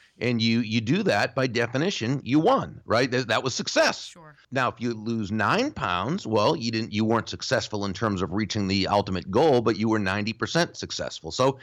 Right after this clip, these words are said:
Speaker 1: success can be measured in different ways, but let's take it a little bit deeper. One of the first definitions of this term I ever heard was from the great Earl Nightingale on his
Speaker 2: Yes.
Speaker 1: audio program, Lead the Field. And he defined success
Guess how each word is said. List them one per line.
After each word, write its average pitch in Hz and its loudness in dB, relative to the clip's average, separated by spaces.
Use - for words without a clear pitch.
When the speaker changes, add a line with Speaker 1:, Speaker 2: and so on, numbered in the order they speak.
Speaker 1:
success - 0
can 190 -4
be 160 2
measured 120 0
in 104 -6
different 92 -6
ways, 78 -4
but 135 0
let's 170 2
take 175 2
it 156 2
a 135 2
little 123 6
bit 107 0
deeper. - -4
One 135 4
of 202 4
the 147 6
first 156 0
definitions 127 -2
of 95 -4
this 107 -4
term 104 -2
I 98 2
ever 101 2
heard 95 0
was 82 -4
from 92 -6
the 90 -2
great 95 2
Earl 101 4
Nightingale 80 -2
on 67 -6
his 80 0
Speaker 2:
Yes. - -14
Speaker 1:
audio 92 2
program, 87 0
Lead 90 -4
the 78 -6
Field. 65 -4
And 101 2
he 127 0
defined 123 0
success - -4